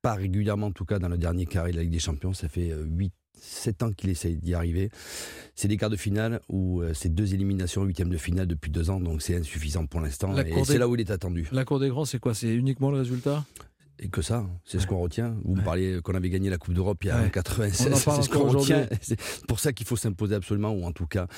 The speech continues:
Speaker 1: titiller les plus gros.
Speaker 2: Efficacité, mettre le but, et voilà, on ne retient que le, que les chiffres à la fin. Alors, on a beaucoup parlé de la malédiction qui toucherait le club parisien,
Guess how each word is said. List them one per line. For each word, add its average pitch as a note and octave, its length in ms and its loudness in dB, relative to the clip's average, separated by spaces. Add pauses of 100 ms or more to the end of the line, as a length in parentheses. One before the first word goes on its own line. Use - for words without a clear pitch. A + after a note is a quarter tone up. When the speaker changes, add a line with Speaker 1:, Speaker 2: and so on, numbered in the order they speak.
(160)
Speaker 1:
titiller A#2 360 2
les G#2+ 80 2
plus - 120 -2
gros. E2+ 160 0 (160)
Speaker 2:
Efficacité, C3 800 0
mettre B2+ 260 0
le A2+ 60 2
but, C3+ 380 2
et A#2+ 140 2
voilà, B2+ 260 0
on A#2 160 0
ne B2+ 80 2
retient C#3 340 2
que C#3 140 2
le, C3 160 0 (340)
que D#3+ 100 4
les E3 140 8
chiffres G#3 380 0
à F#3 60 6
la E3+ 100 4
fin. E3+ 180 2
Alors, F3 240 4
on E3 140 2
a D#3 60 4
beaucoup D#3 200 0
parlé D3+ 240 2
de D#3 60 0
la B2 80 2
malédiction C3+ 640 0 (480)
qui B2 160 -2
toucherait D3 600 4
le A#2 160 0
club D3 240 4
parisien, C3+ 600 2